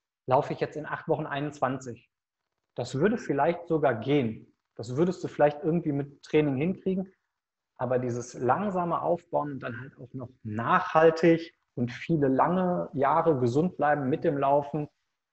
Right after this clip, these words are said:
das funktioniert halt eben nur, wenn du, ja, mittel- und langfristig denkst und auch so planst. Und das ist halt ein ganz schönes Beispiel von ihr,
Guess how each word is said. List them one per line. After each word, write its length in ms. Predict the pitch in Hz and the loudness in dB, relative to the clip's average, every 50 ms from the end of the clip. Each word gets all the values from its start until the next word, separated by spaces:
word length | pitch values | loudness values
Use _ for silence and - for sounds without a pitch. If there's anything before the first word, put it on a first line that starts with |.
| _ _ _ _ | _ _ _ _
das 120 | 123 - | -14 -14
funktioniert 560 | - - 139 123 - - 131 127 143 143 143 | -8 -8 -8 -6 -4 -2 -2 0 0 0 0
halt 240 | - 135 127 131 - | 2 0 0 2 0
eben 260 | 139 131 135 135 135 | -2 -2 -2 -4 -6
nur, 240 | 135 139 139 139 127 131 | -6 -6 -4 -4 -4 -4
wenn 120 | 135 135 | -4 -4
du, 340 | 139 135 135 131 131 127 - _ _ _ _ | -2 -2 -2 -4 -4 -8 -14 _ _ _ _
ja, 160 | 127 123 120 | -2 -2 0
mittel- 280 | 117 123 131 - 139 131 | 0 -2 -4 -4 -6 -6
und 120 | 131 127 | -4 -4
langfristig 600 | 127 127 131 120 - - 139 117 - 131 123 - | -4 -4 -4 -6 -10 -12 -14 -10 -10 -12 -12 -8
denkst 300 | - 135 131 131 - - | -10 -10 -10 -10 -12 -14
und 100 | 139 - | -12 -8
auch 120 | 139 139 | -8 -10
so 140 | - - 147 | -6 -8 -10
planst. 420 | 131 - - 131 135 135 127 127 135 | -10 -2 0 2 2 2 0 0 -2
Und 60 | 123 | -2
das 120 | 131 131 | -2 2
ist 60 | - | 4
halt 100 | 180 170 | 4 4
ein 60 | 156 151 | 4 2
ganz 180 | 151 147 - | 0 -2 2
schönes 280 | - 147 147 135 120 - | 2 2 2 2 0 0
Beispiel 360 | - 143 143 - - 170 139 | 2 2 2 2 0 -2 -2
von 240 | - - 143 143 147 | 0 0 -2 0 4
ihr, 180 | 143 147 147 | 4 4 4